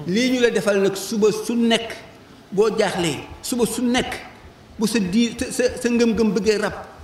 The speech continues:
Zawiya ngi nii, moom rek la ko mën def. Nañu dellu ci zawi-, Zawiya yi, jàngalaat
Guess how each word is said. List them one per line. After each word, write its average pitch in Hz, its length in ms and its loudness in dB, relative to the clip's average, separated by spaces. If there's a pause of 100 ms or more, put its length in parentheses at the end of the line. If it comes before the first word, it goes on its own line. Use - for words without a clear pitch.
(120)
Zawiya 107 400 -2
ngi 95 120 -6
nii, 95 180 -8 (180)
moom 123 140 -2
rek 117 140 -2
la 117 80 0
ko 113 100 -2
mën 90 160 -4
def. - 140 -14 (4000)
Nañu 135 180 0
dellu 143 280 0
ci 143 140 0
zawi-, 139 340 0
Zawiya 143 540 2
yi, 143 220 -2 (720)
jàngalaat 147 500 0